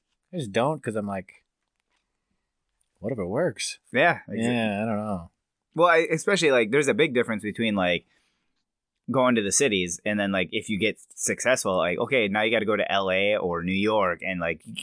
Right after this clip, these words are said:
Speaker 2: these big places
Speaker 1: Sure.
Speaker 2: and, and do these shows
Speaker 1: Well, yeah,
Speaker 2: and
Speaker 1: it's like, what's success in Duluth? Getting a fucking Caddyshack gig?
Speaker 2: I think so.
Speaker 1: I can handle that.
Speaker 2: <laughs>
Speaker 1: That doesn't scare me.
Speaker 2: Yeah.
Speaker 1: What's success if you're actually successful, you know?
Speaker 2: <laughs>
Speaker 1: Fuck that. I don't know how to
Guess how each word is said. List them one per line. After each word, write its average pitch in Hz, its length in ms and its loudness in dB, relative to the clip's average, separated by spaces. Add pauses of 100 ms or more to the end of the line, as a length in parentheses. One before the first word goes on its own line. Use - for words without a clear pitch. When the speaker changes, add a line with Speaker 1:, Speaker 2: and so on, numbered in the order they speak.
Speaker 2:
these 104 220 -2
big 120 320 0
places 120 420 0
Speaker 1:
Sure. 113 260 4
Speaker 2:
and, 85 340 -6 (180)
and 98 120 -2
do 104 140 2
these 101 160 0
shows 104 140 0
Speaker 1:
Well, 120 160 4
yeah, 151 220 2
Speaker 2:
and 127 100 0
Speaker 1:
it's - 100 -6
like, 98 260 -6 (420)
what's 165 300 2
success 202 380 0
in 170 80 -4
Duluth? 147 400 0
Getting 135 240 -2
a 113 100 0
fucking 131 560 -2
Caddyshack 151 560 0
gig? 170 380 -4
Speaker 2:
I 165 100 4
think 240 200 2
so. 160 240 4
Speaker 1:
I 220 80 2
can 262 100 2
handle 123 220 2
that. 165 340 4 (300)
Speaker 2:
<laughs> 277 120 4 (560)
Speaker 1:
That - 60 -10
doesn't 160 220 2
scare 113 320 0
me. 190 200 -2 (440)
Speaker 2:
Yeah. 202 320 2
Speaker 1:
What's 202 160 2
success 196 420 2
if 170 60 -10
you're 165 80 0
actually 165 280 2
successful, 143 720 2
you 123 120 4
know? 233 380 6
Speaker 2:
<laughs> 170 340 2
Speaker 1:
Fuck 180 240 2
that. 180 260 4
I 156 80 4
don't 214 120 2
know 160 100 4
how 107 60 4
to 101 60 -4